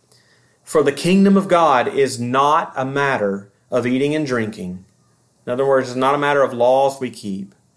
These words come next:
Here's what he says. "The kingdom of God is a matter of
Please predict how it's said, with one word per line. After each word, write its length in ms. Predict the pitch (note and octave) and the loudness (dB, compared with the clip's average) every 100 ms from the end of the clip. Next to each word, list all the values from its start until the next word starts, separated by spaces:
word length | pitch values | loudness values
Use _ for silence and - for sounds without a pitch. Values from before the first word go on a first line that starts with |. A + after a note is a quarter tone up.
| _ _ _ - | _ _ _ -4
Here's 240 | D3 D3+ | -2 0
what 100 | E3 | 0
he 80 | D3 | 0
says. 320 | C#3+ A2+ F#2+ | 0 0 0
"The 80 | A#2+ | -6
kingdom 380 | A2+ D3 D3 B2+ | -6 -4 -2 -2
of 100 | A2+ | 0
God 340 | D#3+ F#3 C3+ | 4 4 4
is 140 | A#2 A#2 | 0 -4
a 60 | |
matter 440 | A#2 B2 B2 A#2 G#2 | -2 0 0 0 0
of 300 | G#2+ G2 | 0 -2